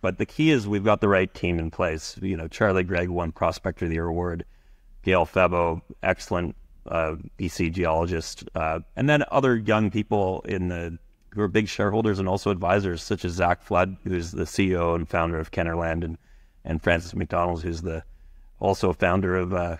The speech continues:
Kennerland and, uh, C E O at Lyft. So, you know, a lot of young people are backing this, and, and then the institutional <laughs> inv-, investors, like, they do their due diligence. So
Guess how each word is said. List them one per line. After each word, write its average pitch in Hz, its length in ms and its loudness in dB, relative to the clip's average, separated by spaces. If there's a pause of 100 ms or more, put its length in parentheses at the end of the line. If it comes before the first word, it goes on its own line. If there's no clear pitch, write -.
Kennerland 90 580 0
and, 87 220 -4
uh, 85 180 -6
C 98 260 -2
E 90 40 0
O 92 100 0
at - 80 -4
Lyft. 123 240 2
So, 95 360 0
you - 140 -2
know, 120 140 0
a 104 60 2
lot 113 160 6
of 113 80 4
young 107 180 4
people 113 300 2
are 101 200 2
backing 90 440 0
this, 95 240 -4
and, 87 280 -4
and 92 140 -4
then 90 240 -4 (200)
the 101 80 -6
institutional 147 600 0
<laughs> 151 100 2
inv-, 135 300 0
investors, 110 640 0
like, 92 240 -4
they 101 180 0
do 95 220 2
their 110 140 2
due 104 160 0
diligence. 90 520 0
So 85 300 -4